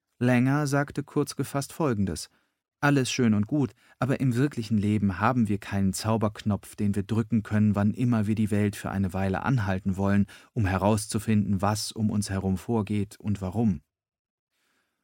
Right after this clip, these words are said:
Stattdessen müssen wir in Echtzeit mit vielen Dingen gleichzeitig zurechtkommen,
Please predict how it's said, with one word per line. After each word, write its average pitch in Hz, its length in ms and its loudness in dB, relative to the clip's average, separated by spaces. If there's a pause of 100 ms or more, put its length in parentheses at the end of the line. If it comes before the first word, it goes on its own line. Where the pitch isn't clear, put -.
Stattdessen 127 520 0
müssen 135 280 -2
wir 120 100 0
in 110 220 0
Echtzeit 98 560 -6
mit 104 140 -2
vielen 156 420 -2
Dingen 123 280 0
gleichzeitig 117 640 -4
zurechtkommen, 95 640 -2